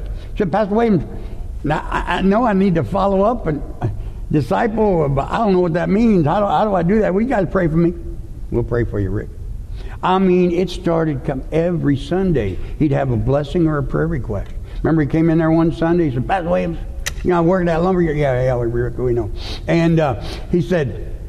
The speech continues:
"The other day, remember that guy that got saved?" He said, he came to me and he said, "Rick, we gotta do something. Boss has got his head on his desk and he's crying."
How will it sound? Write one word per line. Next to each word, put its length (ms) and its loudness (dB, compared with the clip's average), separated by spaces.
"The 80 2
other 120 2
day, 340 4
remember 300 2
that 100 0
guy 140 2
that 100 0
got 240 0
saved?" 280 2
He 80 4
said, 180 0
he 60 0
came 240 0
to 60 4
me 120 4
and 100 4
he 60 -2
said, 260 -2
"Rick, 300 0
we 100 2
gotta 220 2
do 140 2
something. 360 0
Boss 280 2
has 260 -2
got 160 0
his 160 -2
head 160 -2
on 160 0
his 140 0
desk 320 -2
and 100 0
he's 140 -2
crying." 420 -4